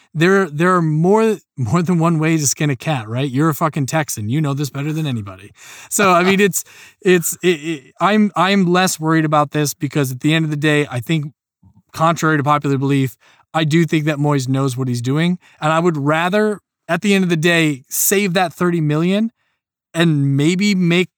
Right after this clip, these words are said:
Jesse Lingard a permanent move when this season's over. And if that thirty million gets the, gets him over the line, gets us to be able to keep him,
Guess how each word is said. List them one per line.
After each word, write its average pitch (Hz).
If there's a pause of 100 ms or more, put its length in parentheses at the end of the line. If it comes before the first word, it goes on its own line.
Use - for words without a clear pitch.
(180)
Jesse 175
Lingard 185
a 147
permanent 196
move 117 (380)
when 147
this 147
season's 143
over. 113 (480)
And 147
if 135
that 151
thirty 170
million 165
gets 147
the, 156
gets 147
him 170
over 160
the 147
line, 160
gets 147
us 147
to -
be 147
able 147
to 127
keep 165
him, 214